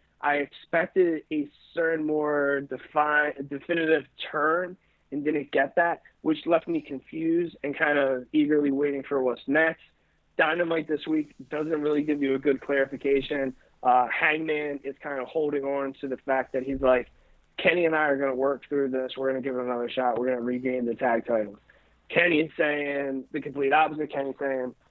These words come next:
"I'm, you know, h-, how many fans, uh, are complaining about me being in a tag team and they want a certain singles competitor for me, and I've been, uh, selfless and I've been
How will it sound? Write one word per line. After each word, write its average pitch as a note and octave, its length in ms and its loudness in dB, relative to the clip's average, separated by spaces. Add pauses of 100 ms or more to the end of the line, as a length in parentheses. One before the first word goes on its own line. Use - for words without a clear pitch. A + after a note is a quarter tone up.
(360)
"I'm, C#3+ 480 -2 (100)
you D3+ 140 -10
know, C3+ 360 -8 (680)
h-, C#3 60 -12 (200)
how F3 200 -4
many E3+ 320 -4
fans, D#3 460 -2
uh, C#3 460 -4 (100)
are C3+ 180 2
complaining C#3+ 600 -2
about C3 340 2
me C#3 160 0
being D3 360 0
in C#3 100 2
a C3 80 -2
tag B2+ 400 -2
team B2+ 320 -4
and B2 80 -16
they C3 240 6
want B2 400 0
a B2+ 40 -6 (140)
certain B2+ 380 2
singles C3 320 4
competitor B2+ 440 4
for B2 120 -8
me, C3 340 4
and B2 140 -2
I've C3+ 220 4
been, B2+ 300 2 (480)
uh, A#2 300 4 (220)
selfless C#3+ 640 2
and B2 140 -12
I've B2+ 100 -8
been B2+ 300 -10